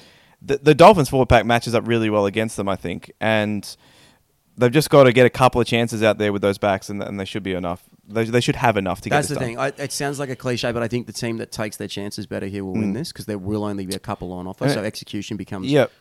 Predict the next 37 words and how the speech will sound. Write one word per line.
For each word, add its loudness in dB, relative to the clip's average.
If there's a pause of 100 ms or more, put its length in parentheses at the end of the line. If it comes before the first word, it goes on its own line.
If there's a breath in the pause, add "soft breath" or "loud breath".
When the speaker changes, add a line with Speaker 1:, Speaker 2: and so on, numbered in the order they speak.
Speaker 2:
really, -10
really -10
important. -10
Speaker 1:
It 0
is 0
weird. 8
Like, 6
they 4
won 4
two 2
games 6
and 2
suddenly 2
the 0
exact 4
same 2
team 2
that -4
we -2
were 0
looking -2
at -6
going, 0
"Oh, 2
there's -4
not -2
really -2
anyone -4
good -4
in -2
this -6
team." -6
I'm -4
looking -6
at -6
going, -4
"Jeez, -10